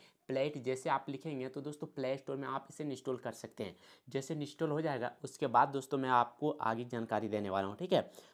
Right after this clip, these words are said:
दोस्तों देखिए प्ले ऐप्स को आपको ओपन करना है। जैसे आप ओपन करेंगे देखिए आपके सामने इस तरह से इसका होम पेज आता है, ठीक है। यहाँ पर बहुत सारा ऑप्शन मिल जाएगा। देखिए ये सारे जो है वो आपके फ़ोन का वीडियो है, ठीक है।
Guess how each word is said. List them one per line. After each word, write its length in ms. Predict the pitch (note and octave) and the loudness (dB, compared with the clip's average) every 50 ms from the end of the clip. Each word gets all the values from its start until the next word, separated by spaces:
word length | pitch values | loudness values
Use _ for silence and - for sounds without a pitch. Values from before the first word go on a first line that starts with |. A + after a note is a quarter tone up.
| - | -4
दोस्तों 220 | - D3 C#3+ - E3 | -2 -2 0 0 0
देखिए 200 | E3 E3 E3+ D#3 | 2 4 2 2
प्ले 240 | D3+ - C3+ C#3 D3 D#3+ D#3+ - | 2 4 4 6 6 6 4 4
ऐप्स 220 | D3 C3+ - - | 2 2 0 0
को 100 | - - | 2 4
आपको 300 | C#3 C3+ - - - D3 | 4 4 4 4 4 4
ओपन 240 | C3 B2+ C#3+ C#3 C#3+ | 4 6 4 0 0
करना 240 | C#3 B2+ A#2 G#2+ G2 | 0 -2 -2 -2 -2
है। 100 | G#2 G2+ | -4 -2
जैसे 320 | A2+ C3 C#3 C#3 - E3+ | -2 -2 -2 0 0 0
आप 160 | E3 D3+ - D3+ | 0 0 0 -2
ओपन 280 | C#3 C3+ - D#3+ F3 | -2 -2 -2 -4 -2
करेंगे 300 | F3 - B2+ A#2 A2 A#2+ D3 D3+ - - - - - - | 0 -2 -2 0 -2 -4 -6 -8 -12 -20 -20 -20 -20 -14
देखिए 180 | - - - A2 G#2+ - - | -8 -2 -2 -2 0 4 8
आपके 360 | A#2 A2+ B2+ D3+ - - F#3 | 10 10 10 8 6 0 -6
सामने 360 | E3+ - D#3 C#3+ D3 D#3 F3+ F#3 - | -4 -2 -2 0 0 0 -2 -4 -2
इस 220 | C3+ C#3+ D3 - | -4 -4 -4 -2
तरह 140 | - C#3+ C#3+ | -2 0 0
से 220 | C#3+ - F3 F3 - - | 0 2 -2 -2 -2 -4
इसका 200 | D#3 - - D#3 | -8 0 2 2
होम 260 | C#3 - B2 A#2+ A#2+ B2 | 2 2 0 -2 -2 0
पेज 220 | - D3+ C#3+ A#2 | 2 2 4 6
आता 200 | A#2 G#2 - - | 6 4 6 4
है, 60 | A2 G#2 | 0 0
ठीक 180 | - G3 - | 2 4 6
है। 160 | E3+ A#2 - - - - - - _ - | 6 6 4 2 -14 -20 -20 -18 _ -4
यहाँ 140 | C3+ C#3 D3 | -2 0 2
पर 140 | - F3 E3+ | 4 4 4
बहुत 300 | D3 F3+ E3 D3+ D#3 E3 | 4 4 4 4 4 2
सारा 200 | D#3+ F3 D#3+ D#3 D3+ | 4 6 8 10 10
ऑप्शन 300 | C#3+ D3 - - D#3 D3 | 10 8 4 -2 -2 -2
मिल 180 | D3+ D3+ D3 | 0 0 2
जाएगा। 260 | A#2 A#2+ G#2+ G2+ A2 | 4 4 6 6 4
देखिए 260 | A#2+ C#3+ D3+ - D#3 C#3 | 2 0 0 -2 -2 0
ये 160 | C#3+ D#3+ E3 | 0 0 0
सारे 280 | D#3+ - D#3+ D#3 E3 E3 | 0 2 2 2 2 2
जो 160 | D#3+ E3 D#3+ | 2 2 4
है 120 | A#2+ B2 C3 | 4 4 2
वो 160 | C#3 D3 D#3+ | 2 0 0
आपके 400 | - - C3 B2 C3 - - - D#3+ | 2 6 6 6 6 6 2 -4 -4
फ़ोन 320 | E3 - - C#3 D3 D#3+ | -4 -2 -4 -4 -2 0
का 120 | E3 - E3 | 2 2 2
वीडियो 400 | C#3+ C3 C#3 C3 C3 C#3 D#3+ D#3+ | 2 2 -2 -2 0 2 4 4
है, 140 | C#3 A#2 G#2 | 4 4 2
ठीक 200 | G2+ - F3+ F3 | 0 0 0 4
है। 180 | D#3+ A#2 - | 4 4 2